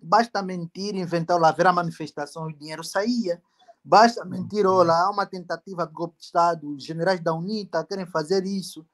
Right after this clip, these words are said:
Speaker 1: Ó, os generais que saíram, que saíram da ex-fala querem dar golpe de
Speaker 2: Querem
Speaker 1: Estado.
Speaker 2: dar golpe.
Speaker 1: O, o,
Speaker 2: Aí
Speaker 1: por
Speaker 2: eu
Speaker 1: exemplo, o Zé
Speaker 2: acredito.
Speaker 1: Maria, yeah, o dinheiro saía. O Zé Maria, ele conseguiu muito dinheiro assim.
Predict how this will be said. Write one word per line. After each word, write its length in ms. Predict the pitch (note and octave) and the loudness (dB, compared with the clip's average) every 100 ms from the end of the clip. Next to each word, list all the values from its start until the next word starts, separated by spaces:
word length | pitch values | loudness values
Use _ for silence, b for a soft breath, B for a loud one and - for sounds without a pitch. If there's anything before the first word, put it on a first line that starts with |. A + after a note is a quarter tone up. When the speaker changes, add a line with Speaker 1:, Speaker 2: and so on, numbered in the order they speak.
| _ _ _ | _ _ _
Speaker 1:
Ó, 100 | E3 | 4
os 120 | D#3+ | 4
generais 420 | C#3+ F3 E3+ G3+ - | 2 2 6 4 4
que 80 | |
saíram, 560 | - E3+ E3 F3 E3 D3+ - _ _ | -2 0 2 2 0 -2 -10 _ _
que 80 | - | -8
saíram 400 | - D#3+ E3+ E3 | -4 -2 0 2
da 180 | D3 D3+ | 4 4
ex-fala 760 | F3 F3 - D#3 D#3 E3 E3 - _ _ _ | 2 -2 2 6 6 6 2 -2 _ _ _
querem 240 | F#3 G3 F3 | -4 -4 2
dar 140 | F#3 | 2
golpe 280 | F3+ F3+ D3+ | 2 -2 -6
de 80 | - | -18
Speaker 2:
Querem 60 | |
Speaker 1:
Estado. 420 | - G#3 G#3 G3 | -2 2 2 0
Speaker 2:
dar 60 | A#2 | -6
golpe. 220 | A2 A2 C#3 | -10 -12 -10
Speaker 1:
O, 240 | D#3 D#3+ | -12 -10
o, 80 | D3+ | -8
Speaker 2:
Aí 160 | B2 | -4
Speaker 1:
por 80 | C3 | 2
Speaker 2:
eu 60 | D#3+ | 4
Speaker 1:
exemplo, 280 | E3 G3 E3 | 6 4 4
o 40 | |
Zé 120 | D#3 | 2
Speaker 2:
acredito. 80 | F#3+ | 6
Speaker 1:
Maria, 540 | F3 D#3+ E3 E3+ D#3 - _ _ | 6 6 0 -4 -6 -12 _ _
yeah, 300 | D3+ E3 A#2+ | 6 6 6
o 60 | B2 | 0
dinheiro 220 | D#3 E3+ | 0 0
saía. 380 | - G3 G#3+ D#3 | 0 -2 0 -2
O 40 | |
Zé 160 | C3+ F3+ | 0 0
Maria, 440 | F#3 D#3 D3+ E3 | 0 0 0 2
ele 120 | D#3 D3 _ | 0 -2 _
conseguiu 340 | C#3 - D3 | -10 -6 -4
muito 300 | D#3 E3 E3 | -2 -2 -4
dinheiro 320 | E3 E3 G3 A3 | -8 -6 -2 -2
assim. 420 | A#3 C4+ A3+ | 0 0 0